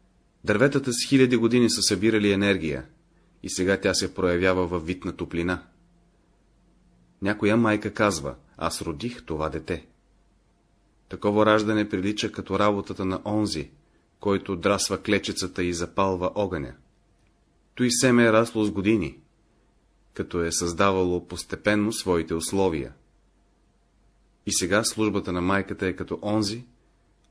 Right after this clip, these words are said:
който драсва само кибритената клечка и казва, "Аз родих това дете." Добре,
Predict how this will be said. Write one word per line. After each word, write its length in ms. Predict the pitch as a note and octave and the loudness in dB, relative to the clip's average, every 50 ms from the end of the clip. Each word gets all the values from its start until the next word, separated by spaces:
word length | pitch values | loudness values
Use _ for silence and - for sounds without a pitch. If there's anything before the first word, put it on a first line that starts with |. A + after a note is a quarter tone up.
| _ - | _ -2
който 320 | A2+ G#2+ G#2 G#2 - G2+ | 0 0 0 0 -2 -6
драсва 440 | F#2 F2+ A2 A2 G#2+ - - G2+ F#2+ | -2 2 2 2 2 2 -2 -4 -4
само 360 | - - A2+ G#2+ G#2 G2+ - | -2 0 0 0 0 -2 -2
кибритената 600 | - G2+ F2 G2+ A2+ G2+ A2 G2 F#2 E2+ F#2 F#2 | -4 -4 -2 -2 -2 -2 -4 -4 -4 -6 -6 -6
клечка 340 | - G2+ G#2+ G#2 - - G2+ | -4 -4 -4 -2 -2 -4 -4
и 120 | F2 - | -4 -4
казва, 420 | - G#2+ G2+ F#2 D#2+ C#2+ C#2+ C#2 - - _ _ _ _ _ _ _ _ _ _ _ _ - | -2 -2 -2 -2 -2 -4 -10 -12 -12 -14 _ _ _ _ _ _ _ _ _ _ _ _ -6
"Аз 220 | - G2+ G2 - - | -6 -4 -4 -4 -4
родих 360 | F2+ F#2 E2+ E2 F#2 - - | -4 -4 -2 -4 -4 -6 -6
това 280 | - F#2 D#2+ F2 E2+ D#2+ | -8 -6 -4 -2 -2 -2
дете." 360 | D#2+ D#2 - E2 D#2 D2 - - _ _ _ _ _ _ _ _ _ _ _ _ _ _ _ _ - | -4 -4 -4 -6 -8 -8 -10 -18 _ _ _ _ _ _ _ _ _ _ _ _ _ _ _ _ -8
Добре, 360 | - F#2+ F2 A2 C3 C3 B2+ | -4 -2 0 0 -2 -2 -4